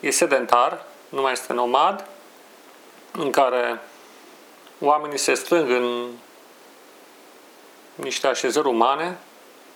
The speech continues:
mai mari sau mai mici, trecând la exploatarea potențialului, în special agricol,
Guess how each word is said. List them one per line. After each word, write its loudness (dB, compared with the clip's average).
mai 0
mari 2
sau -4
mai 0
mici, -4
trecând 0
la 4
exploatarea 2
potențialului, 0
în -2
special 2
agricol, -2